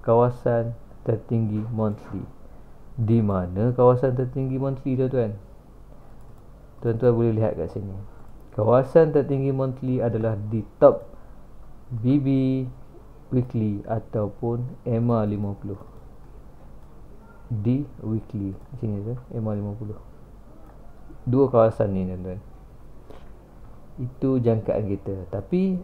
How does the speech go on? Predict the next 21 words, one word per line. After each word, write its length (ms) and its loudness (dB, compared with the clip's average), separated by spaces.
untuk 320 6
hari 140 8
ni, 120 2
untuk 300 2
hari 220 6
ni, 140 0
belum 360 6
ada 200 0
satu 340 0
candle 400 4
pun 240 -6
close 280 -2
di 160 0
bawah 400 2
low 160 -2
B 160 -2
B. 240 -6
Bermaksud, 600 -2
kita 200 2
masih 200 6
menunggu. 400 4